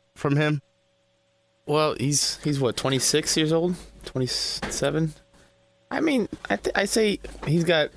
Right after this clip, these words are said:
Speaker 2: two more years of his prime, three more years of his prime, and then he gets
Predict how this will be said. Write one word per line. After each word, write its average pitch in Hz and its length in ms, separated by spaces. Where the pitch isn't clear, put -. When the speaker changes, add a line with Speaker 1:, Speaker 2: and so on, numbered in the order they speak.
Speaker 2:
two - 160
more 165 180
years 139 280
of 113 100
his 107 140
prime, 110 420
three 135 160
more 123 160
years 110 200
of - 20
his 104 80
prime, 107 280
and 107 80
then 113 140
he 113 120
gets - 420